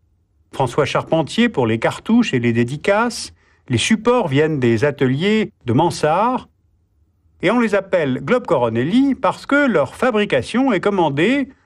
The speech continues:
à un moine franciscain, Vincenzo Coronelli, qui est un cosmographe connu pour avoir réalisé les globes du duc de Parme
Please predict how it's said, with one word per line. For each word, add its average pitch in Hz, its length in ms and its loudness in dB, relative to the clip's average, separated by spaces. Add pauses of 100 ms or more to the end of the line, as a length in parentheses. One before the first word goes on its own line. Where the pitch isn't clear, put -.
à 147 80 0
un 131 160 2
moine 143 400 2
franciscain, 185 720 -4 (360)
Vincenzo 170 560 2
Coronelli, 135 720 -2 (480)
qui 208 80 -2
est 226 100 0
un - 160 2
cosmographe 190 720 0
connu 233 400 2
pour 247 340 2
avoir 190 460 0
réalisé 185 540 0
les 160 120 2
globes 190 320 0
du 135 280 0
duc 208 240 2
de 143 100 0
Parme 214 540 0